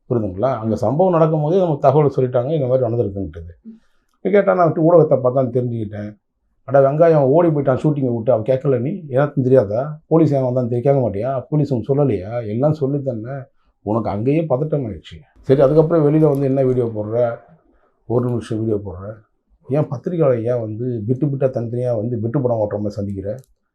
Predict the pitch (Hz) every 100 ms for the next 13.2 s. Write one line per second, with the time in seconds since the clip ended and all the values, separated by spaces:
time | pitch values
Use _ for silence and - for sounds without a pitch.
0 | _ 113 117 120 143 139 123 110 107 107
1 | 98 92 87 92 120 139 - _ - -
2 | - 110 - 123 - 165 117 92 98 92
3 | 123 120 120 117 135 120 113 - 123 101
4 | 90 107 110 104 143 143 156 139 127 98
5 | 98 - - _ _ - - - 156 127
6 | 120 98 95 117 165 156 127 113 135 143
7 | 131 101 92 90 135 170 - _ - 107
8 | 135 127 - 107 110 107 101 101 113 147
9 | 139 175 156 - _ - 131 131 120 127
10 | 185 190 175 165 160 156 160 151 139 123
11 | 117 110 110 131 143 131 120 117 113 98
12 | 98 117 143 143 170 147 - 123 104 95
13 | 104 165